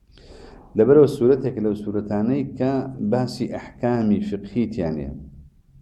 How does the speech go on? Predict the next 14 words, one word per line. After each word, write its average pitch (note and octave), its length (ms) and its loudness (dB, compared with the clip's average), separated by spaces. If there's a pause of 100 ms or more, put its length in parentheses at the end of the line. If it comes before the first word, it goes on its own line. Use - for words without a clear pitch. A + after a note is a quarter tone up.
(580)
باسي G#2 280 0
معاملات F#2+ 720 -2
يعني، D2 360 -8 (240)
باسي، F#2+ 540 -6 (600)
آه، D2 760 -8 (680)
تنها F2+ 320 -8
باسي G2+ 340 -8
خواه، - 460 -4 (1300)
تنها F#2 320 -6
باسي G2 300 -4
خواه. D#2+ 380 -6 (1900)
قل B2+ 220 6
هو A#2+ 200 4
الله A2+ 640 2